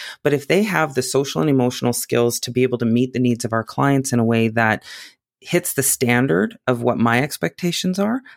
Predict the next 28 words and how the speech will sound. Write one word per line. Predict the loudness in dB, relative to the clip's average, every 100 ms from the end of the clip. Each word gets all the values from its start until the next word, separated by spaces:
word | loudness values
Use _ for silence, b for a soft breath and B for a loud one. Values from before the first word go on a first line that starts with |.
| _
that's | -4 0 0 -2
what | -2
matters | 0 2 0 -2
the | -2
most. | 0 0 -2 -8 0
And | 0
so | 2 2 2 -2 B B
we | -4
bring | 0 2 2
these | 2
folks | 0 -2 0
in | 0 2
and | 2
we | 0
put | -2 -2
them | 0
in | 0
a |
very | 0 2 4 4 2 0 -4 _ _ _
comfortable | -4 -4 -2 -2 -2
spot | -2 -2 0 0 0
where | 0
I'm | 0
building | 2 2 2
the | 0
strategy | 0 0 2 0 0
with | 0 0 0
them. | 0